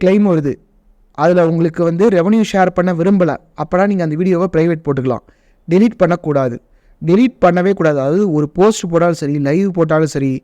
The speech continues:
இல்ல ஒரு ஃபோட்டோ போட்டாலும் சரி, இல்ல வந்து ஒரு வீடியோவை நீங்க போட்டாலும் சரி, அதை வந்து டெலீட் பண்ணக்கூடாது. பிரைவேட்ல வேணா போடலாம். சினிமா டயலாக் வீடியோல யூஸ் பண்ணா காப்பிரைட் வருமா? நான் சொன்னேன் இல்லையா, அந்த ஃபவுண்டேஷன்,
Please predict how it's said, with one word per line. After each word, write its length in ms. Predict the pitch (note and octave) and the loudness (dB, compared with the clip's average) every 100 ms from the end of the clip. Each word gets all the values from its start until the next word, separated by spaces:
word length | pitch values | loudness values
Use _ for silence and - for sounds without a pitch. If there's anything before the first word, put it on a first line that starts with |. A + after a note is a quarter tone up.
| _ _ _ _ _ - | _ _ _ _ _ -8
இல்ல 140 | C#3 | -2
ஒரு 120 | D3+ C#3 | -2 0
ஃபோட்டோ 280 | F#3+ G#3+ A3 | 0 2 2
போட்டாலும் 380 | F3+ E3 E3 D#3+ C#3+ | 2 2 2 0 -4
சரி, 180 | C3+ B2 - _ _ _ _ _ _ - | -4 -4 -8 _ _ _ _ _ _ -4
இல்ல 220 | D#3 E3 | 0 2
வந்து 540 | D#3+ F3 G3 G#3+ G#3+ | 0 0 2 2 0
ஒரு 140 | E3 D#3+ | -2 -2
வீடியோவை 500 | F#3+ A3 F#3+ E3+ D3+ | 0 2 2 2 0
நீங்க 180 | D#3 D#3 | -2 -2
போட்டாலும் 420 | D#3+ D#3+ E3 D#3 | -2 0 -2 -2
சரி, 160 | C#3 B2+ - B2+ | -4 -6 -6 -6
அதை 100 | D3+ D#3+ | -4 -2
வந்து 120 | G3+ E3 | -2 2
டெலீட் 240 | A3 A#3+ | 0 0
பண்ணக்கூடாது. 440 | F3 D3 D3 D3 G3 F3 | -2 -2 -2 -2 -2 0
பிரைவேட்ல 400 | F#3 A#3 A3 F3+ | 2 2 2 0
வேணா 140 | E3+ E3+ | 0 -2
போடலாம். 220 | D#3 C3+ G#3+ | -2 -2 -2
சினிமா 320 | G#3+ A#3+ A#3+ | 0 2 2
டயலாக் 420 | F#3+ F3 F3 G3+ D#3+ | 2 2 2 -2 -4
வீடியோல 360 | F3+ G3+ F3+ G#3 F3+ | -2 0 0 0 -2
யூஸ் 160 | F#3+ - | -4 -6
பண்ணா 240 | F3 D#3+ G3 E3 | -6 -4 -4 0
காப்பிரைட் 400 | E3+ E3 F3+ D3 | -2 0 -2 -2
வருமா? 280 | C#3+ C#3 C#3 - _ _ _ _ | -4 -4 -8 -10 _ _ _ _
நான் 180 | - F3+ | -2 -2
சொன்னேன் 240 | E3+ F#3 | 0 0
இல்லையா, 220 | F3 D#3 D3 - _ _ | 2 0 -2 -6 _ _
அந்த 240 | - D#3 D3 | -6 -4 -2
ஃபவுண்டேஷன், 680 | F3 G#3 G#3 G#3 F3 F3 | 0 2 2 2 2 0